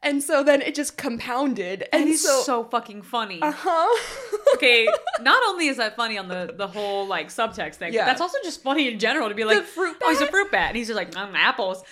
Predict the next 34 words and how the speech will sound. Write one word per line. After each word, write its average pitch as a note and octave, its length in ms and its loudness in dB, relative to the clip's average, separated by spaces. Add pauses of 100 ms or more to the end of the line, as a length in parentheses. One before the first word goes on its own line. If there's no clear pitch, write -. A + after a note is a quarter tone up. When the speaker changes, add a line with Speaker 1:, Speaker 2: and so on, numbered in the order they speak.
(140)
Speaker 2:
and E4 80 -2
I'm F4+ 80 -2
like, F4 180 -6
"But - 160 -4
you B4 180 -6
drink G4+ 300 -2
blood." C#5 420 6
<laughs> - 1120 -8
Speaker 1:
He G#4 160 6
said A4 140 -2
it F4+ 40 0
was F4+ 100 -2
a G#4 60 -6
palate F#4+ 360 -4
cleanser C4+ 360 -6
after D4 260 -6
the D#4+ 80 -8
blood. G#4+ 240 -6
<laughs> - 1080 -20
Speaker 2:
Okay, C#4 260 -2
that's D4 200 -2
so A#3 200 -2
fucking A#3 340 -6
funny. A#3 340 -4
Speaker 1:
I C#5+ 340 6 (840)
know. D4+ 60 -4
Speaker 2:
<sighs> G#4 520 2
I A3+ 100 -6
can't F#3+ 160 -12
wait F#3 140 -12
to - 40 -20
talk F3 100 -16
about D#3+ 180 -16
this. E3+ 160 -14